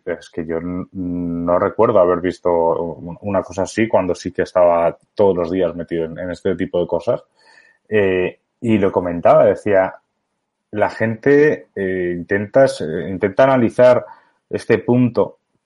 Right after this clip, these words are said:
desde un punto de vista casi de, de, de, de microeconomía, cuando, cuando la macroeconomía, que es de lo que estamos hablando aquí, eh, no se, no se basa en simplemente que el petróleo va a ser más barato y que tú vas a tener el, eh,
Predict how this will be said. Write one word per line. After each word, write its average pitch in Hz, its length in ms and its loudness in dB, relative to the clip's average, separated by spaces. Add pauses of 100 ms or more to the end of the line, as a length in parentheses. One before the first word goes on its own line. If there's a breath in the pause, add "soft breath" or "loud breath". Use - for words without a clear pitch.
(180)
desde 85 640 -10
un 98 100 -4
punto 113 320 2
de 104 60 4
vista 107 380 0
casi 107 280 0
de, 95 400 4
de, 85 440 -2
de, 80 260 -6
de 85 380 -8
microeconomía, 90 720 -2
cuando, 87 260 -2
cuando 82 260 -4
la 87 140 -2
macroeconomía, 98 880 2
que 107 100 0
es 95 100 2
de 101 60 2
lo 95 80 0
que 92 60 -4
estamos 92 300 -4
hablando 98 280 0
aquí, 120 280 -4 (460 loud breath)
eh, 95 320 4
no 101 160 2
se, 123 340 4
no 107 160 2
se 135 160 2
basa 113 320 4
en 98 100 0
simplemente 101 520 -2
que 101 80 -4
el 90 80 -2
petróleo 107 340 2
va 101 60 6
a 101 40 4
ser 107 160 -6
más 104 160 0
barato 98 500 2 (360 soft breath)
y 120 160 -4
que 98 240 2
tú 101 160 -4
vas 101 180 4
a 98 80 0
tener 98 500 0
el, 92 800 -2
eh, 80 380 -10